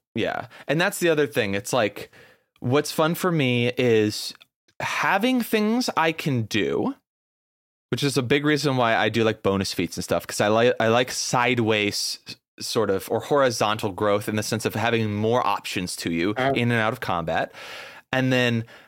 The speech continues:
Speaker 1: uh, you being creative with that to solve problems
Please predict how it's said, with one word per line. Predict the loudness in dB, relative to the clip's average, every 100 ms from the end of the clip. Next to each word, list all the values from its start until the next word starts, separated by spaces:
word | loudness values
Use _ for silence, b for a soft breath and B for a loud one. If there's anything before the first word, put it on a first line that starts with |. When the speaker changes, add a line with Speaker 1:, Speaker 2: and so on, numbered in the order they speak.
| _ 2
Speaker 1:
uh, | 4 4 0 -6 _
you | -4 0 0 0
being | 0 0
creative | 0 2 4 2 2 0
with | 0
that | -2 -2
to | -4 -2
solve | 0 -2
problems | -2 -4 -4 -8 -10